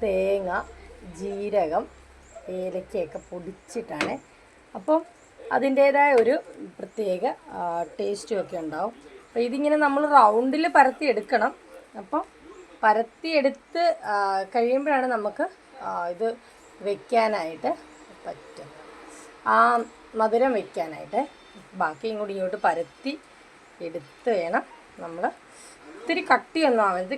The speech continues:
കട്ടിയില്ലാതെ പരത്തിയെടുക്കണം. പരത്തിയെടുത്തിട്ട് ഷേപ്പ്, ആ, ഷേപ്പൊന്നും അങ്ങനെ ഷേപ്പൊക്കെ വെച്ച് പരത്താൻ പോയി കഴിഞ്ഞാൽ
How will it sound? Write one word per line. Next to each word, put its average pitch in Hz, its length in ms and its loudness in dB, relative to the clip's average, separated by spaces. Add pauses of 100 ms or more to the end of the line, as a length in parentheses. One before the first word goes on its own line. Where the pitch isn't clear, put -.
കട്ടിയില്ലാതെ 262 1000 4
പരത്തിയെടുക്കണം. 175 680 -6 (540)
പരത്തിയെടുത്തിട്ട് 196 760 -10 (140)
ഷേപ്പ്, 208 480 -6 (140)
ആ, 170 40 -10 (180)
ഷേപ്പൊന്നും 359 920 2 (180)
അങ്ങനെ 262 260 2 (140)
ഷേപ്പൊക്കെ 233 600 0
വെച്ച് 269 240 -2 (600)
പരത്താൻ 233 420 4
പോയി 233 140 2
കഴിഞ്ഞാൽ 240 220 -2